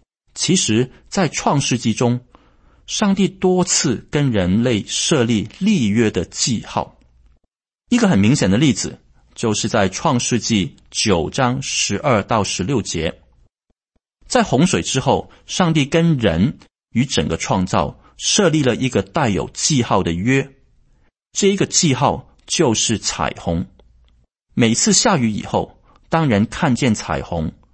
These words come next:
人就会想到上帝的应许，上帝不，不会再一次用洪水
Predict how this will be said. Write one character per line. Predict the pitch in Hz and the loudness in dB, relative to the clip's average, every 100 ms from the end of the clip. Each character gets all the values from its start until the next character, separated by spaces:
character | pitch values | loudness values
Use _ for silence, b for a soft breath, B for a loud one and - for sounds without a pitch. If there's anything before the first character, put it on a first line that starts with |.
| _ _ _ | _ _ _
人 | 92 87 104 | -2 2 2
就 | 113 | 2
会 | 117 101 | 0 0
想 | - - | -2 -4
到 | 92 92 - b | -2 -2 -2 b
上 | - - 135 113 | -10 -4 0 0
帝 | |
的 | 101 - | 0 -2
应 | 151 123 | 0 0
许， | 87 - - - _ _ _ _ _ _ | -2 -6 -10 -14 _ _ _ _ _ _
上 | - - 117 98 | -14 -4 0 0
帝 | 95 90 B B _ | 0 -2 B B _
不， | 104 | -12
不 | - - 196 | -10 -4 0
会 | 139 98 | 2 0
再 | 92 156 123 | -2 -4 -2
一 | 95 | -2
次 | - 117 | 0 0
用 | 113 | 0
洪 | 95 - 92 | -2 -2 0
水 | 135 67 - | 0 -2 -8